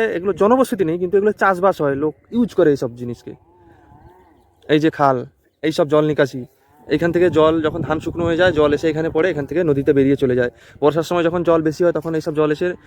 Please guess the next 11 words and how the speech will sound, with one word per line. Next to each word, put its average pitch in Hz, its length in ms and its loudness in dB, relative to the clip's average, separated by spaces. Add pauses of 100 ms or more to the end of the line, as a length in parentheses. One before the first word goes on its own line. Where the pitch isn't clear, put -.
(160)
পড়ে 185 220 4
বেরিয়ে 139 320 2
যায়, 120 120 -2 (140)
ব্যাস। 131 180 -6 (1160)
এই 160 120 2
যে 165 120 4
এখন 170 140 -4 (420)
মোটামুটি 185 400 2
এখন 190 140 -4 (120)
মানে, 180 240 -2
আহ, 147 120 -2